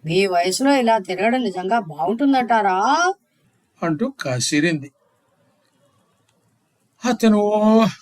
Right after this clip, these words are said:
Speaker 2: అంటూ జవాబిచ్చాడు. "నేను పిచ్చుకల వద్దకు వెళ్ళాను. నేను వచ్చేటప్పుడు వాళ్ళు నాకు వీడ్కోలు బహుమతిగా ఈ వెదురు బుట్టనిచ్చారు" అన్నాడు.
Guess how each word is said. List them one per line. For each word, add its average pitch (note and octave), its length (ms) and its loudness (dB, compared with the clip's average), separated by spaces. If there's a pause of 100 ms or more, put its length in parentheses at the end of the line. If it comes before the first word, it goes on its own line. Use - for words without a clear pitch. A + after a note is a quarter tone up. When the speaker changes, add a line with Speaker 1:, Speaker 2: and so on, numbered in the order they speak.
(120)
Speaker 2:
అంటూ G3+ 200 0
జవాబిచ్చాడు. E3+ 1080 0 (1120)
"నేను F#3 340 0
పిచ్చుకల F3 420 -2
వద్దకు G#3 420 2
వెళ్ళాను. E3 800 2 (720)
నేను F#3 240 2
వచ్చేటప్పుడు A3+ 680 0
వాళ్ళు G3 240 2
నాకు E3+ 300 -2
వీడ్కోలు E3 520 -2
బహుమతిగా E3 560 -2
ఈ F3 260 -2
వెదురు C#3+ 320 -6
బుట్టనిచ్చారు" D#3+ 1000 -4
అన్నాడు. C3 360 -6